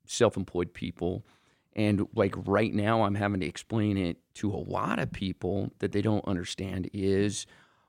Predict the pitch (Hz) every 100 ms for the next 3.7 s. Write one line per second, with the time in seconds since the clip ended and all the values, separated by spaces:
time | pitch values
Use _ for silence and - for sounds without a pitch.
0 | _ 113 151 180 131 110 120 139 104 -
1 | - - - 110 107 _ 113 110 98 107
2 | 101 - 87 82 71 - - _ _ _
3 | _ _ - 120 110 101 98